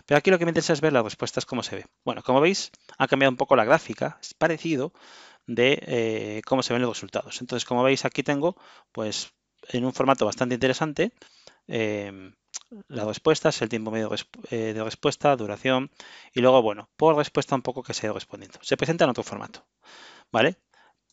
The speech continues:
Puedo ver los resultados individuales, que esto es interesante, como veis, la persona que ha respondido. Esto yo no estoy seguro si estaba antes. Y luego, por supuesto, puedo exportar los resultados a Excel, que me puedo bajar una copia o los puedo exportar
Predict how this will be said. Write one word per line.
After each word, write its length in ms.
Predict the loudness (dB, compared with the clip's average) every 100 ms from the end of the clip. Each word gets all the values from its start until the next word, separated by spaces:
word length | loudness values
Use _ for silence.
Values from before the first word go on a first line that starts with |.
| _
Puedo 200 | 6 8
ver 120 | 8
los 100 | 6
resultados 380 | 2 2 2 2
individuales, 500 | 0 0 2 2 2
que 80 | -6
esto 140 | -8
es 80 | -6
interesante, 600 | -6 -4 -2 -4 -4 -8 _ _
como 200 | -8 -2
veis, 340 | -2 -2 -8 _ _ _ _
la 100 | -8
persona 260 | -6 -6 -6
que 80 | -6
ha 40 |
respondido. 480 | -8 -10 -4 -4 -4 _
Esto 260 | -10 -2
yo 100 | -2 -2
no 100 | -6
estoy 220 | -8 -6 -6
seguro 200 | -4 -4
si 120 | -4
estaba 220 | -4 -2
antes. 380 | -2 -4 -8 -10 _ -20 -18 -16 -18 2
Y 100 | 6
luego, 220 | 8 6
por 120 | 4
supuesto, 360 | 0 0 0 0
puedo 100 | 0
exportar 340 | 0 -2 2
los 100 | 0
resultados 440 | -2 -6 -2 -2 -4
a 40 |
Excel, 280 | -8 -10 -6
que 140 | -4
me 100 | -4
puedo 160 | -2 -2
bajar 180 | -2 0
una 120 | 0
copia 440 | 2 2 2 0 -4 _ -20 _
o 260 | 2 4 6
los 180 | 2 0
puedo 220 | 0 0
exportar 600 | 0 -4 4 6 6